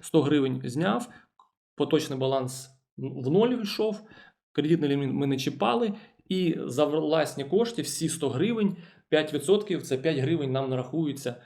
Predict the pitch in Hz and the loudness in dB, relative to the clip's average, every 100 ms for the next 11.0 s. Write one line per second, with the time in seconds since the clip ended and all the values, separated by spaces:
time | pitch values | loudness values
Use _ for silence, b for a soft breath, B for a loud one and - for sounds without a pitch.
0 | B B 117 123 - 151 - 117 120 139 | B B -6 -4 -2 -4 -2 -4 0 0
1 | 131 117 - - 123 117 117 110 131 120 | 2 -2 -6 -8 -6 -4 -6 -6 -4 -4
2 | 117 113 - _ - 131 127 120 113 131 | -4 -8 -12 _ -10 -8 -6 -8 -6 -4
3 | 123 - - B B B - 135 240 240 | -4 -6 -14 B B B -4 4 6 6
4 | 180 170 170 170 151 143 143 190 160 - | 6 4 4 4 4 4 4 4 4 0
5 | B B - 131 165 160 165 - 226 - | B B -4 2 4 4 2 0 2 2
6 | 165 135 131 185 165 139 135 131 170 190 | 2 2 2 2 2 2 2 2 2 0
7 | 143 135 131 - 202 196 180 - _ _ | -4 -6 -4 4 8 8 6 -2 _ _
8 | _ - 117 117 147 165 165 - 120 120 | _ -14 -6 0 2 4 2 -2 -6 -2
9 | 151 151 - - 143 143 135 123 127 156 | -2 -2 -8 -6 -4 0 0 0 -2 -2
10 | 160 123 117 - - 117 - 113 - | -2 -4 -10 -14 -18 -14 -12 -12 -14